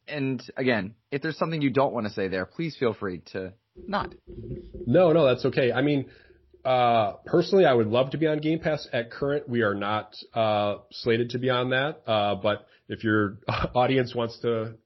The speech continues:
Speaker 2: to, uh, to let the I D at Xbox team know, uh, that that would be something they'd want, um, you know, we'd, we'd love to look into that. But, um, yeah, Game Pass is kind of up in the air currently for, for our game, and right now we're just committed to bringing the game for, for sale.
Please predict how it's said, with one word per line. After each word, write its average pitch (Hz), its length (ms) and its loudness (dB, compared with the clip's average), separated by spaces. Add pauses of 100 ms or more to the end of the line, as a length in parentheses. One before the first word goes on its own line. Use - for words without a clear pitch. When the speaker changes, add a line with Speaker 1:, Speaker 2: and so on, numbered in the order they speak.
Speaker 2:
to, 110 200 -4
uh, 101 260 -4
to 117 100 -6
let 113 160 -2
the 117 80 2
I 113 80 2
D 110 360 -4
at 107 120 -4
Xbox 110 420 -6
team 107 180 -4
know, 107 400 -2
uh, 101 240 0
that 98 140 -4
that 95 180 0
would 95 120 -4
be 101 80 -4
something 101 260 -4
they'd 95 180 -2
want, 110 360 -2
um, 98 200 -2
you 98 60 -6
know, 95 80 -2
we'd, 113 240 -2 (380)
we'd 104 140 0
love 98 240 0
to 101 60 -6
look 95 140 -4
into 101 200 0
that. 87 280 -6
But, 98 180 0
um, 95 320 -2
yeah, 98 160 0
Game 120 220 2
Pass 127 440 -2
is 113 100 -14
kind 107 180 -2
of 95 140 -6 (120)
up 117 160 -4
in 113 80 0
the 107 80 0
air 104 140 2
currently 98 600 -4 (100)
for, 95 420 -4
for 95 140 -2
our 92 140 2
game, 107 260 0
and 95 100 0
right 95 160 0
now 92 180 -4
we're 92 180 -4
just 92 160 -8
committed 90 320 -6
to 92 160 -6
bringing 92 260 -4
the 92 80 -4
game 87 220 -8
for, 87 280 -8
for 92 60 -12
sale. 90 320 -10